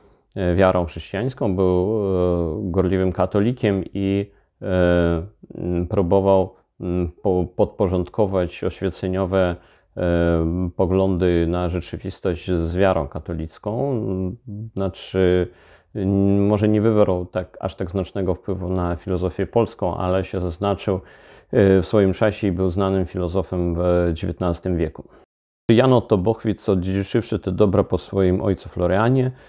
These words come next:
znanym filozofie, zbudował tu od zera swoją siedzibę, którą nazwał na cześć swego ojca.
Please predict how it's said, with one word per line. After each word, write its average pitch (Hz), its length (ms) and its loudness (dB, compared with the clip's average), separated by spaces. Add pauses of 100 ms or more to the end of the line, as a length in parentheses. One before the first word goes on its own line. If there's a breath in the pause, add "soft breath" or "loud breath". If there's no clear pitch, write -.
(200 soft breath)
znanym 98 360 4
filozofie, 95 480 2
zbudował 95 360 4
tu 101 140 0
od 87 100 0
zera 104 260 4
swoją 92 280 -2
siedzibę, 98 500 0
którą 98 460 0
nazwał 95 360 2
na 90 100 -2
cześć 98 260 -6
swego 90 360 2
ojca. - 380 -6